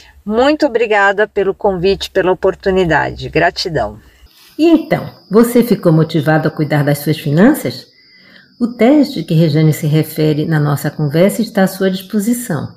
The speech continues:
Speaker 2: Para acessá-lo, confira o link no descritivo do nosso episódio.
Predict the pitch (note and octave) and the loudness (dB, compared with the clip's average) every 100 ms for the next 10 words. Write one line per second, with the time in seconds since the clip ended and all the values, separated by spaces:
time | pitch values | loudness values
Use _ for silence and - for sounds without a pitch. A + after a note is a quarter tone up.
0 | - B3+ G#3+ - C#3+ - F3+ F#3 F3+ - | -2 2 2 2 -4 -2 0 0 -2 -8
1 | - _ C4 A#3+ D4 D4 B3+ A3+ A#3 A3+ | -20 _ 0 2 4 4 6 6 6 4
2 | A3+ A3+ A3+ - B3+ A#3+ C4 A#3+ A#3 G#3 | 4 4 0 0 -2 0 2 4 4 4
3 | G3 G#3 G3+ F#3+ D3 A2+ A#2 | 2 0 -4 -4 -4 -8 -10